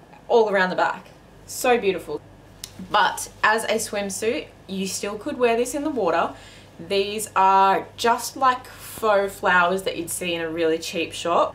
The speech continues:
like a two dollar shop or something,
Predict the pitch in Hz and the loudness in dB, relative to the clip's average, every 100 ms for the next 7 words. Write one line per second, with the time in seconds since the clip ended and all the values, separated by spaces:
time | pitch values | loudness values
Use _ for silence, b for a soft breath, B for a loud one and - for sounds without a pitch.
0 | - 165 160 - - - - 170 160 151 | -6 -4 -4 -6 -20 -16 -4 -2 -2 -4
1 | - - 196 180 160 175 202 190 214 214 | -10 -10 -4 -2 -2 -2 -2 -2 -2 -4
2 | 190 214 | -2 -2